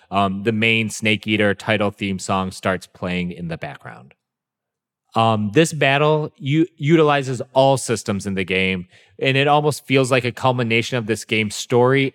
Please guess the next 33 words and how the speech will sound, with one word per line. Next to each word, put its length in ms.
and 300
systems, 840
um, 220
in 120
a 80
way 540
that 180
feels 300
better 360
than 160
basically 560
any 300
other 280
M 180
G 180
S 180
final 300
battle 580
feels 340
like. 380
Um, 380
whereas 400
a 40
lot 300
of 100
them 160
tend 240
to 80
be 420
one-off, 880
like, 340
you 100
know, 380